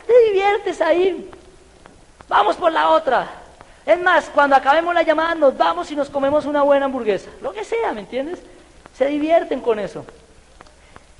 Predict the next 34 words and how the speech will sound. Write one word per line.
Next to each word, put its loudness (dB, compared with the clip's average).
Y -4
hacen -2
las -2
dos 0
reuniones. 0
Entonces, 2
si -6
eres 4
nuevo, 2
alguien 4
te 0
va 4
a 4
hacer 0
esas 0
dos 2
reuniones. -2
Si -12
no -4
eres 2
nuevo, 2
le 0
estás -2
haciendo -4
dos 0
reuniones -2
a 4
alguien. -2
Esas -2
dos 4
reuniones 0
en -4
su -12
casa. -6